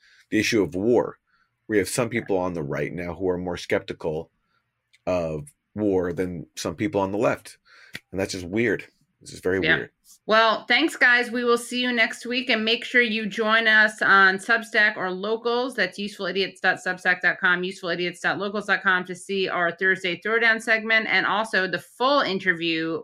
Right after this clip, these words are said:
Speaker 2: with our guest, where we get more into that question of left-right coalitions.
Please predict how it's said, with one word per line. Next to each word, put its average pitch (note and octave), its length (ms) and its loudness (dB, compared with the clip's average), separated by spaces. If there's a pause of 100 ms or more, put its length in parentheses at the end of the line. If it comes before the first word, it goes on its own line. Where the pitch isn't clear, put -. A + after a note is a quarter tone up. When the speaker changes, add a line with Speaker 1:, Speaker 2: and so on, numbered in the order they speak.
Speaker 2:
with D#3+ 300 -2 (140)
our E3 160 0
guest, D#3 460 0
where F3+ 220 -4
we F3+ 120 -4
get F#3+ 220 -2
more F#3 220 -2
into G3 340 -4
that D#3 220 -2
question E3 480 -2
of C#3+ 360 2
left-right D#3+ 600 -2
coalitions. D#3 720 -8